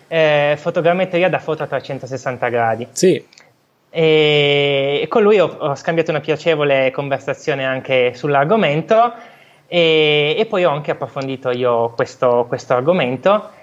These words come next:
Speaker 1: eh, in quanto in realtà a priori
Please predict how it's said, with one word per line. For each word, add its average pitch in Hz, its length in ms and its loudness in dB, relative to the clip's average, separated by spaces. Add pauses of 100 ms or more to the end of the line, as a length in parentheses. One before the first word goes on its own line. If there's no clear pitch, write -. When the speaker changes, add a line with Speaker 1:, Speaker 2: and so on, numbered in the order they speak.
(140)
Speaker 1:
eh, 135 420 2
in 135 160 -4
quanto 156 640 0 (340)
in 175 120 0
realtà 165 400 2
a 143 120 -4
priori 196 760 -2